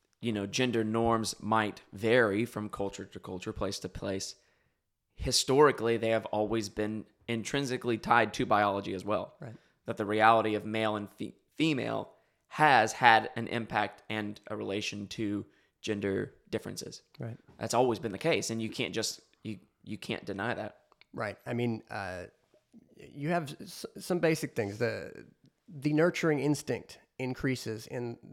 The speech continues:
Speaker 2: childbearing. Uh, you, you have certain things. M-, men, since m-, men in general are physically stronger, tend to play a more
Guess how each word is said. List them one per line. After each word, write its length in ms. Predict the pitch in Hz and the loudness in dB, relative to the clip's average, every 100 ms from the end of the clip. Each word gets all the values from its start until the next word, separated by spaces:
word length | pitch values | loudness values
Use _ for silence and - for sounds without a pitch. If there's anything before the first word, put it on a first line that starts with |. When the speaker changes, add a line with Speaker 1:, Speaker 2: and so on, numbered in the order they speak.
| - _ | -20 _
Speaker 2:
childbearing. 600 | - 131 120 117 101 - - _ _ _ _ - | -8 -2 -2 -2 -8 -8 -16 _ _ _ _ -8
Uh, 200 | 98 98 | -6 -6
you, 200 | 104 113 - | -10 -12 -10
you 180 | 120 | -6
have 360 | 120 123 120 - - - | -4 -4 -4 -8 -18 -16
certain 240 | - 139 127 | -8 -6 -4
things. 260 | 127 120 - | -4 -6 -10
M-, 100 | 131 - _ _ - | -16 -16 _ _ -8
men, 460 | 120 151 165 156 - _ _ _ _ _ | 0 4 4 2 -2 _ _ _ _ _
since 600 | - - 170 160 151 - - _ _ - | -18 -6 2 2 0 -10 -14 _ _ -16
m-, 80 | - - | -14 -6
men 260 | 131 147 | 0 2
in 220 | 147 151 143 | 2 0 -2
general 640 | 139 151 135 117 - - _ | 0 2 2 -2 -4 -14 _
are 180 | 113 107 | -8 -6
physically 640 | - 135 135 - 135 127 | -4 -2 -2 -2 -2 -2
stronger, 720 | - - 131 117 117 101 90 - _ _ _ _ _ _ - | -6 -6 -2 0 -2 -4 -8 -12 _ _ _ _ _ _ -10
tend 320 | - 123 127 | -4 -4 -2
to 140 | 135 | -4
play 420 | 123 131 113 104 - | 0 0 0 -4 -8
a 200 | 113 107 | -8 -6
more 420 | 104 101 101 110 | -6 -4 -4 -6